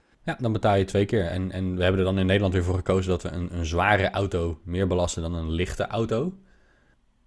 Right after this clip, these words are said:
Oké, dat zou kunnen. Hè, dat is, dat is een, misschien ook wel een proxy van slijtage op de wegen en zo, maar ja, als je met een lichte auto weer heel veel gaat rijden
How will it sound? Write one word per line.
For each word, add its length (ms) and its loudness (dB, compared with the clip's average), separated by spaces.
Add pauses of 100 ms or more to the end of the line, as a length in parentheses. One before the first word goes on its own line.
Oké, 260 -2
dat 160 -2
zou 140 2
kunnen. 360 -4
Hè, 140 -4
dat 200 -4
is, 200 -4
dat 180 -6
is 100 -2
een, 260 -4
misschien 240 -4
ook 80 -8
wel 100 -4
een 80 -6
proxy 360 -4
van 220 -6
slijtage 640 -4
op 140 -12
de 60 -6
wegen 400 -6
en 180 -8
zo, 240 -4
maar 340 -8 (1200)
ja, 220 0
als 140 -4
je 60 -2
met 100 0
een 60 0
lichte 240 0
auto 220 0
weer 120 0
heel 200 2
veel 180 0
gaat 180 -4
rijden 380 -2